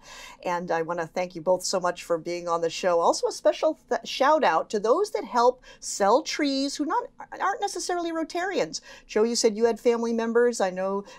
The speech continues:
Bill, you have as well, uh, to sell those trees, and also the Interact Club from Merrimack High School. So it's hard to believe our time is coming to a close, but we'll see everybody when they come to buy a tree starting on November twenty-sixth. Joe, thank you so much.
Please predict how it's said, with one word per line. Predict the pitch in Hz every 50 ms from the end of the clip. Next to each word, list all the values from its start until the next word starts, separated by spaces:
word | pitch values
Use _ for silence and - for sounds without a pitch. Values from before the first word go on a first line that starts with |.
| - -
Bill, | 190 226 233
you | 233 220 220 226
have | 240 226 220 196
as | 202 185 185
well, | 196 214 220 226 226 233 233 233 226 233 -
uh, | - 196 185 180 180 180
to | 180 - 185
sell | - - 202 190
those | 185 185 180 185 -
trees, | - - 190 185 185 175 180 185 180 175
and | 175 170 165 160 165 - -
also | 180 180 180 - 185
the | 170 170
Interact | 175 170 - 180 170 160 156 -
Club | - 175 160 160 -
from | - 170 160 160
Merrimack | 160 156 156 156 156 151 147 156 -
High | - 151 -
School. | - - - - - - 87 - - - _ _ - - - - - - - _
So | - - - - 220 220 220 220 - -
it's | - 208 -
hard | 226 240 240
to | 226 214
believe | 247 254 277 302
our | 254 226 214 208
time | - - 233 226 233 226
is | 220 214
coming | - - 240 233 240 220
to | 226 214
a | 202
close, | 202 - 233 233 247 262 277 311 311 311 -
but | - - - -
we'll | 208
see | 196 - - 254 226
everybody | 226 208 226 220 190 208 202 208 208 220 220
when | 202 185 185 180 185
they | 185 185 185
come | 180 - - 226 214 214
to | 190
buy | 160 190 196 240
a | 285 254
tree | - - - - 180 170 175 214 240 254 254
starting | - - - - 214 208 208 220 208
on | 214 214
November | 202 214 214 190 196 196 190 208 220
twenty-sixth. | 220 - 233 220 240 247 - - 220 196 196 196 - - - _ _ _ - - - _ -
Joe, | - 220 208 226 233
thank | 226 - 214 220 -
you | 233 220
so | - - 185
much. | 180 185 190 208 226 - - -